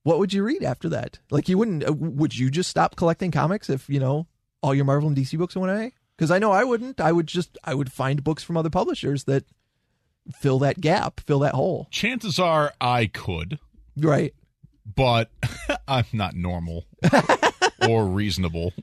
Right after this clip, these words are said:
Speaker 1: Right.
Speaker 2: Uh, but no, I see what you're saying, and especially, yeah, but, and, and now, I think, I think it's got to do with the internet age.
Speaker 1: Sure.
Speaker 2: You know, it's easier to get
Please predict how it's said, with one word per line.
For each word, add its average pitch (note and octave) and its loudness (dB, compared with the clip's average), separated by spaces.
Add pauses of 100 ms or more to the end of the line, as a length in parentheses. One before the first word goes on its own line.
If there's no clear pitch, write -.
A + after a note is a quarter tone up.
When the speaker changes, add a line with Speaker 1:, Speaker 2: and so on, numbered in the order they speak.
Speaker 1:
Right. D3 4 (500)
Speaker 2:
Uh, A#2 2 (140)
but C#3+ -2
no, F3+ 4
I D#3 4
see F3+ -2
what F3+ 2
you're C3+ 2
saying, A2 0
and A2 0
especially, C#3+ 0
yeah, D3+ -2
but, B2+ -4
and, C3+ -4
and C3 -2
now, C3 0 (960)
I C3+ -4
think, B2 -10
I C#3 -4
think D#3 -2
it's - -2 (200)
got C3+ 0
to - -10
do B2 -2
with G#2 0
the F#2+ 0
internet F2+ 0
age. D#2 -12 (160)
Speaker 1:
Sure. C#3+ 0
Speaker 2:
You C3+ -4
know, A2+ 2
it's G#2+ -4
easier B2+ 0
to A2 -2
get G#2 -2